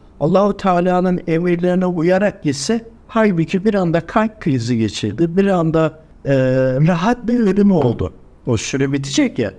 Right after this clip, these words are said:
Ancak Allahu Teala'nın emirlerine de uymadığında, gelişi güzel hareket ettiğinde o vakit dolduğu anda vesile olarak kaza olmuş olur.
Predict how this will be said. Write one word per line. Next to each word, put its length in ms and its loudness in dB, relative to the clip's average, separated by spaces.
Ancak 360 2
Allahu 360 0
Teala'nın 460 0
emirlerine 840 0
de 80 0
uymadığında, 1080 0
gelişi 400 0
güzel 260 2
hareket 520 0
ettiğinde 720 2
o 180 6
vakit 360 2
dolduğu 720 2
anda 640 2
vesile 500 0
olarak 420 2
kaza 460 0
olmuş 420 0
olur. 320 -6